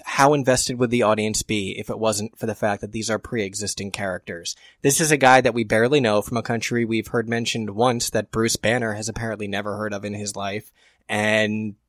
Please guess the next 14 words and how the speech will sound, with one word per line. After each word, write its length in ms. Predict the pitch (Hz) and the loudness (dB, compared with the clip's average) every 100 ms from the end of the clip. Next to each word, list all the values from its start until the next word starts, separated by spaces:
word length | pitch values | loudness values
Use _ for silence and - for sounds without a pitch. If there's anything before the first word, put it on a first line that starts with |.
| _ - | _ -8
all 220 | 110 104 | 2 4
of 80 | 110 | 4
a 60 | 123 | 2
sudden, 320 | - 127 135 | 2 2 4
they're 120 | 120 | 4
front 340 | 127 - 117 151 | 2 0 -2 0
and 100 | 123 | 0
center 520 | - 120 156 92 - | 2 2 2 -2 -4
at 260 | 113 101 - | -2 -2 -2
the 460 | 110 104 101 98 | -2 0 -2 -6
drama 560 | 101 - 104 139 120 98 | -8 -2 2 2 0 -4
of 160 | - 104 | -8 -4
this 240 | 104 - | -4 -4
film. 400 | - 131 127 95 | -2 -2 -2 -6